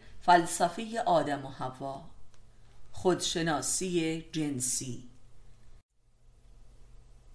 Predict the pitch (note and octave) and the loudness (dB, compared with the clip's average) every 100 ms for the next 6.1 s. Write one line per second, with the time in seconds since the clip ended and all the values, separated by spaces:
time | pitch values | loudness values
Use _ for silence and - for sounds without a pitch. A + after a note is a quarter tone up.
0 | - - - - - - - - - - | -20 -20 -20 -20 -20 -18 -18 -18 -20 -20
1 | - - - G#3 A3 A3 A#3 G3+ G3 G3+ | -20 -20 -8 0 2 4 8 8 6 4
2 | A3 B3 A3 G#3+ F3+ F3+ F#3 E3 D#3+ F#3+ | 4 2 0 -2 2 6 6 6 2 -4
3 | B3 A3 F3 G#3 G3+ F#3 E3 - E3 D3 | -4 -2 4 4 6 4 4 4 2 2
4 | C#3+ - - B2+ - - - - - - | 0 -4 -4 -6 -10 -16 -20 -20 -20 -20
5 | - - - - - - - G#3+ E3 D3+ | -20 -20 -20 -20 -20 -4 0 2 2 0